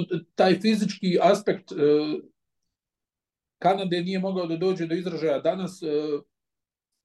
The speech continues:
sudije su zauzele kriterijum da je svaki kontakt faul i to je svakako nešto što je išlo na ruku reprezentaciji, e, Srbije, koja zna da se ponaša u ovim utakmicama, zna, e,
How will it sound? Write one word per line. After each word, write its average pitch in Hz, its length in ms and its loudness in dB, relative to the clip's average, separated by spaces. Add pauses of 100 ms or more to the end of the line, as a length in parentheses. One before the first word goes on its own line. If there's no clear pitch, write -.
(140)
sudije 165 280 0
su 156 140 -10
zauzele 160 520 4
kriterijum 165 580 -2 (420)
da 143 120 -2
je 139 140 0
svaki 185 420 0
kontakt 143 500 -4
faul 170 400 2
i 151 120 -10
to 175 100 -4
je 156 60 0
svakako 165 440 0
nešto 165 260 -8
što 160 160 -2
je 170 60 4
išlo 170 180 -4
na 160 120 0
ruku 175 280 0
reprezentaciji, 143 880 -2 (400)
e, 139 200 6
Srbije, 185 500 2
koja 156 380 6
zna 165 320 -2
da 165 120 -2
se 156 220 -6
ponaša 170 480 -4
u 156 120 -2
ovim 165 240 -4
utakmicama, 160 720 -2
zna, 165 440 2 (440)
e, 147 260 8